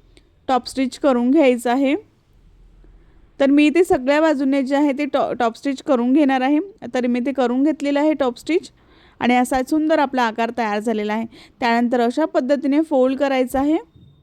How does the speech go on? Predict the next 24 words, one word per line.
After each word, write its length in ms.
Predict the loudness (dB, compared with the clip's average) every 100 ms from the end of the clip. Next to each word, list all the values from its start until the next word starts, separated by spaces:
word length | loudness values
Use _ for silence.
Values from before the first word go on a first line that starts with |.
| _ _ _ _ _ 0
फोल्ड 260 | 4 4 4
करून 280 | 2 2
आपल्याला 300 | 0 0 0
इथे 240 | 0 -2 -4
पिन 240 | -2 -2
अप 80 | -2 -2
करून 260 | -2 0 0
घ्यायचं 340 | 2 0 -2
आहे 120 | -2
दोन्ही 260 | -2 -2 -2
बाजूने, 420 | -2 -2 -2 0
म्हणजे 260 | 0 0 -2
जिथे 240 | -2 -2
ओपन 400 | 0 0 0 0
भाग 200 | 2 0
आहे 240 | 0 0 -2 _ -20 -18 -4
तिथे 240 | -2 2
आपल्याला, 360 | 2 2 0 -2 -4 -18 _ -6
अ, 340 | 0 0 -2 -6 _ _ _ _ -2
पिन 140 | 0
अप 100 | 0 0
करून 260 | 0 2
घ्यायचं 360 | 2 2 2 0
आहे. 200 | 0